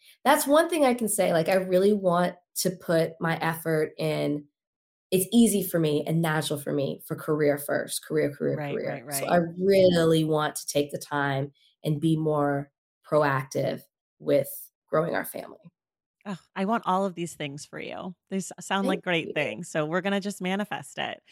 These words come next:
Speaker 2: You manifested Bill Simmons. We're gonna manifest the rest of the
Speaker 1: <laughs> Yes.
Speaker 2: list. Um, what's the one thing that you hope folks will keep in mind as they read your book?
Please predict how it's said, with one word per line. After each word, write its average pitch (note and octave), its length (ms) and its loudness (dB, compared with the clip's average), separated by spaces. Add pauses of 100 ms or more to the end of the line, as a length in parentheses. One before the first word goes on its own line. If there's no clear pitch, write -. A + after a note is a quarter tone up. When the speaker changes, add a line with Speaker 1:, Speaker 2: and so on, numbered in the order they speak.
(200)
Speaker 2:
You A3+ 100 4
manifested B3 640 2
Bill A3 140 2
Simmons. B3+ 500 0 (140)
We're F#3+ 120 -2
gonna A3 140 0
manifest G#3+ 480 -2
the G3+ 80 -6
rest G3 240 2
of B3 80 2
the F3 100 -2
Speaker 1:
<laughs> - 40 -4
Yes. G#3 260 -2
Speaker 2:
list. - 300 -20 (640)
Um, G#3 380 6 (1120)
what's B3+ 320 2
the A4 160 2
one G#3 380 -2
thing E3+ 560 -2 (220)
that D#3+ 180 -2
you E3 140 -2
hope D#3 300 -4
folks D#3 240 -6
will D#3+ 80 -8
keep - 240 -14
in C3 120 -6
mind B2+ 400 -8
as C3 140 -12
they C3 140 -10
read B2 200 -14
your C3+ 100 -16
book? - 240 -18